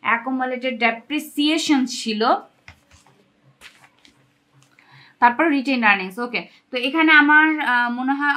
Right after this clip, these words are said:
অপারেটিং এক্সপেন্স আর নেই, তো এগুলো আমরা যোগ করে বসিয়ে দিই। তাহলে এখানে, আহ, সা-, আহ,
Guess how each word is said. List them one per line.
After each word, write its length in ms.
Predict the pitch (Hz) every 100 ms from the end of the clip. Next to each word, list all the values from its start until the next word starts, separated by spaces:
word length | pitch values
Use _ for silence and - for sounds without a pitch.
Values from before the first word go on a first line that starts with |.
| 247
অপারেটিং 320 | 254 262 262 220
এক্সপেন্স 360 | 226 - 240 233 220 196
আর 80 | 196 196 254
নেই, 180 | 294 330 - _ _
তো 40 | 240 220
এগুলো 180 | 220 240
আমরা 120 | 233 233 226
যোগ 100 | 226
করে 120 | 233 240
বসিয়ে 300 | 208 202 202 180
দিই। 120 | 180 208
তাহলে 260 | 208 214 208
এখানে, 300 | 220 220 233 262 277 214
আহ, 280 | 202 202 202 208
সা-, 240 | 220 208 208
আহ, 160 | 202